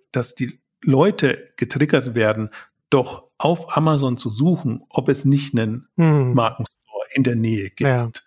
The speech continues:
Speaker 1: Du würdest ja normalerweise nie auf die Idee kommen,
Speaker 2: Ja.
Speaker 1: weil Amazon eigentlich nicht so,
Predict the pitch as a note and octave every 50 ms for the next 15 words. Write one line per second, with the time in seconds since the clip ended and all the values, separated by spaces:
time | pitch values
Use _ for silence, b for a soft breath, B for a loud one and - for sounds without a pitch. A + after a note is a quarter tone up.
0 | _ _ - F#3+ - D3+ D3 D3 - - - C3+ C3 C3 C3 C3 B2+ C3 C#3+ C3+
1 | A#2 C#3 A#2+ A2 A#2 C#3+ D3 D#3 - - - C#3 C3+ C3 A#2 A#2 A2+ A2 A2+ A#2
2 | B2+ A#2+ A#2+ A2+ - - _ _ - - - - A2 A#2 -